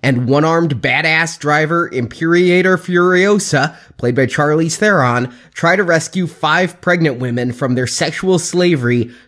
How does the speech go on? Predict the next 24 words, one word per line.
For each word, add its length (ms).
to 80
warlord 580
ruler 600
Immortan 560
Joe. 560
The 80
chase 300
involves 340
several 460
different 320
warrior 340
clans, 480
and 100
eventually 540
one 220
of 100
Joe's 400
war 320
boys, 480
Nux, 500
played 300
by 140
Nicholas 400
Hoult, 320